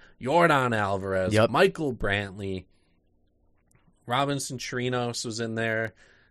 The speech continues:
Speaker 1: Like, their lineup, one
Speaker 2: One
Speaker 1: through
Speaker 2: through,
Speaker 1: nine.
Speaker 2: yeah,
Speaker 1: He had the
Speaker 2: it's
Speaker 1: support.
Speaker 2: talent. So Bregman, him, if he is hurt or if he's not playing for whatever reason, Astros are gonna win.
Speaker 1: Mm-hmm.
Speaker 2: They're gonna win 'cause they have talent throughout.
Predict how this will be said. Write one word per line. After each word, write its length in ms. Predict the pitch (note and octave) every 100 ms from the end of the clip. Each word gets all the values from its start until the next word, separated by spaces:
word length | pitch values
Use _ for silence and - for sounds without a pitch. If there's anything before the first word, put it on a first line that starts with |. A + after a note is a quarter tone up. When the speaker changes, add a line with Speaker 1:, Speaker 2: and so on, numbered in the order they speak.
| _
Speaker 1:
Like, 280 | G#2 G2 -
their 160 | C#3+ D#3+
lineup, 520 | C#3 B2+ A#2+ G#2 E2+
one 240 | A2+ C3+
Speaker 2:
One 140 | C3 B2
Speaker 1:
through 80 |
Speaker 2:
through, 120 | A2+ G2+
Speaker 1:
nine. 220 | G2+ G#2+
Speaker 2:
yeah, 200 | D3 B2
Speaker 1:
He 100 | D3+
had 100 | E3+
the 80 | D#3+
Speaker 2:
it's 80 | C3
Speaker 1:
support. 160 | D3
Speaker 2:
talent. 400 | - C3 F3 - - _ _ _
So 180 | - C#3
Bregman, 540 | G#2 B2 D#3 D#3+ C#3+ G#2+
him, 380 | D#3 F3 C3+ - _ _ _ _ _ _ -
if 140 | B2+
he 420 | - E3+ F3+ F3 -
is 140 | A#2+
hurt 460 | - - C3+ C3 - -
or 140 | G#2+
if 100 | F#2
he's 140 | B2+ A#2+
not 200 | A#2 -
playing 500 | - G#2 G#2+ A2+ A#2+
for 200 | - G#2
whatever 340 | F#2+ G2 G2
reason, 560 | F#2+ F#2+ G2+ A2+ A#2 C3 _ _ _ _ _
Astros 500 | - D3 - G#3+ F3
are 100 | A2+
gonna 200 | G2 F#2+
win. 380 | F2 F2+ F2 - - _ _ _ _ _ _ -
Speaker 1:
Mm-hmm. 300 | G#2 F#2+ F#2+ F#2
Speaker 2:
They're 140 | C3+
gonna 180 | D#3 C#3
win 240 | A#2 G#2
'cause 220 | F#2 B2
they 80 | A#2
have 160 | C3+ A2
talent 420 | - B2 A#2 F#2
throughout. 580 | G2+ F#2 F2+ C#2+ G1+